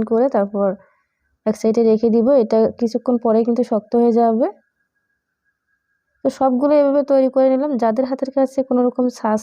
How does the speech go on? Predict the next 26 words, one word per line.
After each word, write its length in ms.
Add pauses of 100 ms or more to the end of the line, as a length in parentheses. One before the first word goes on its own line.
নাই 200
তারা 240
কিন্তু 160 (100)
চাইলে 260 (320)
এইভাবে 320 (240)
ডিজাইন 340
করে 200
নিতে 220
পারেন। 180 (460)
দেখুন 300 (200)
সামান্য 300 (100)
একটু 120 (140)
গোল 160 (120)
করে 180
তারপর 360 (180)
চামচ 380
দিয়ে, 160
কাঁটা 240
চামচ 260
দিয়ে 140
এভাবে 200 (100)
চাপ 240
দিলে 200
কিন্তু 260
সুন্দর 280
একটা 140